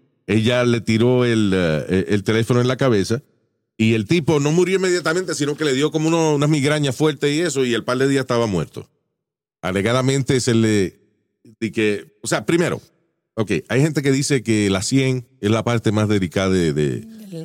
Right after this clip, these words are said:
Speaker 2: la cabeza.
Speaker 1: Sí, porque que ahí es que es blandito y qué sé yo. Eso no es mentira. Uno tiene hueso ahí. Lo que es un poco,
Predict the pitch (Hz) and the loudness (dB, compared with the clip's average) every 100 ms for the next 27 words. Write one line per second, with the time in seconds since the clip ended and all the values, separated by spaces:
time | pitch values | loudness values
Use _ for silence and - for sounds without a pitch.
0 | 160 151 - 190 151 160 165 - 113 107 | -12 -14 -12 -10 -8 -8 -6 -2 2 2
1 | 90 85 92 92 92 107 117 - 107 101 | 0 -2 -2 0 0 0 0 0 0 2
2 | 107 87 87 135 131 117 101 104 104 76 | 0 0 0 0 0 -2 -2 0 0 0
3 | 82 135 135 127 - 87 69 82 101 104 | 0 0 0 0 0 -2 0 0 0 0
4 | 113 95 104 98 82 73 65 - - 95 | 0 2 0 0 -2 -4 -6 -12 -8 -4
5 | 95 95 120 113 120 110 117 90 | 0 0 0 -2 -4 0 0 -2